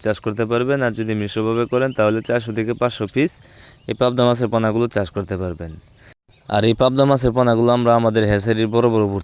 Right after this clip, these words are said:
থেকে সংগ্রহ করে থাকি। তাই আপনারা চাইলে নিঃসন্দেহে গ্যারান্টি সহকারে এই মাছের পোনাগুলো চাষ করে লাভবান হতে পারেন। তো খামারি ভাইয়েরা,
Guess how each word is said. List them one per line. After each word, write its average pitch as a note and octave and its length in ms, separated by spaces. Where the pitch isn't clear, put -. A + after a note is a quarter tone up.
থেকে A2+ 160
সংগ্রহ A#2 320
করে F#2+ 180
থাকি। F2+ 260
তাই G2 160
আপনারা A2+ 280
চাইলে A2 240
নিঃসন্দেহে A#2 540
গ্যারান্টি G#2 340
সহকারে A2 280
এই A2+ 80
মাছের A2 220
পোনাগুলো G#2+ 340
চাষ F#2+ 180
করে G#2+ 180
লাভবান F#2+ 320
হতে F2 240
পারেন। D#2+ 220
তো G#2 140
খামারি A#2 320
ভাইয়েরা, A2+ 240